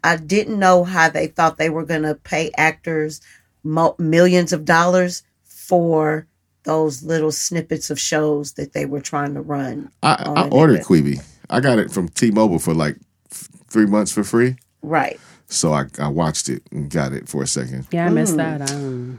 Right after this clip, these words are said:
Speaker 2: Seven-minute shows.
Speaker 1: Yeah.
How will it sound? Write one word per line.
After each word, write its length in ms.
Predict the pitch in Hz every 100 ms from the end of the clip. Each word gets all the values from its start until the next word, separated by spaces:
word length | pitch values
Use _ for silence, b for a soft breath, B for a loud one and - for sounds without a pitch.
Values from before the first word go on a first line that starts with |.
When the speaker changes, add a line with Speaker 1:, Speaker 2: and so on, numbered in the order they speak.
| -
Speaker 2:
Seven-minute 840 | - - - 117 117 117 117 117
shows. 800 | - 131 127 131 135 127 - - - 151
Speaker 1:
Yeah. 580 | 143 147 151 139 110